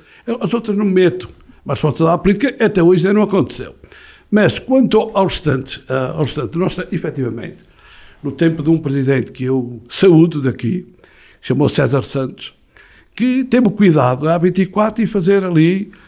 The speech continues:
um, dois, três, quatro nós. Portanto, Castro Daire não é por falta de acesso nosso. É depois, é preciso é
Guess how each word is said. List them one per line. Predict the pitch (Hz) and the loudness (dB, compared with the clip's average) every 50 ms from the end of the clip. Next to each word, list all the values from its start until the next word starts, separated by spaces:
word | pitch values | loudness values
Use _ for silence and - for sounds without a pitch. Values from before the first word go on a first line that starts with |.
| _ _ _ _ _ _ | _ _ _ _ _ _
um, | 156 151 156 | 2 2 4
dois, | 139 170 185 180 - | 6 6 4 4 4
três, | - 208 175 - | 2 0 0 0
quatro | - 214 190 180 - - | 0 -2 -2 -2 0 0
nós. | 202 196 156 147 170 - - - - - - _ _ _ _ _ _ _ _ _ _ _ _ _ _ _ _ _ - | 0 2 0 0 -2 -6 -8 -10 -12 -16 -20 _ _ _ _ _ _ _ _ _ _ _ _ _ _ _ _ _ -10
Portanto, | - - 139 - - | -6 -6 -6 -4 -2
Castro | - 175 139 - - 165 | -2 -2 -2 -2 -2 0
Daire | 156 175 185 190 | 0 2 2 2
não | 185 180 | 2 2
é | 180 | 0
por | 180 | 0
falta | - 180 165 - 165 135 - - - - - - - - _ | 0 -2 -2 -2 -4 -6 -8 -10 -18 -20 -20 -20 -20 -18 _
de | - 156 | -2 0
acesso | - - 175 175 139 - - 180 | 0 2 2 0 0 0 0 0
nosso. | 196 175 151 147 135 - - _ - | 2 2 0 0 -4 -8 -10 _ -8
É | |
depois, | 165 - - 226 220 196 180 | -8 -4 0 0 2 2 2
é | - - - 180 | 0 0 0 -2
preciso | - - 202 226 170 190 | 0 2 2 2 4 2
é | 214 208 208 | 2 2 0